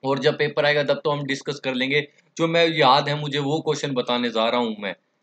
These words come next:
उसके बाद अगर मैं बात करूँ, उसके बाद अगर मैं quantum की बात करूँ तो quantum से एक x into px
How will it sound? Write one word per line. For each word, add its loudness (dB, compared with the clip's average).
उसके -2
बाद 6
अगर 0
मैं 0
बात 2
करूँ, -6
उसके -4
बाद 0
अगर -2
मैं -4
quantum -2
की -6
बात 0
करूँ -4
तो -10
quantum -4
से -4
एक -4
x 2
into -6
px -2